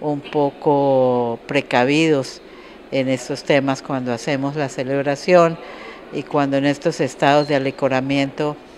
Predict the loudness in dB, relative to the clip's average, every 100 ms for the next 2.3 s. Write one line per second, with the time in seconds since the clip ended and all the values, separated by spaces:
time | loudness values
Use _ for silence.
0 | -20 -20 -20 -16 -6 -4 -4 -4 -2 -2
1 | -2 -4 -4 -4 -2 -4 -4 -6 2 2
2 | 2 -2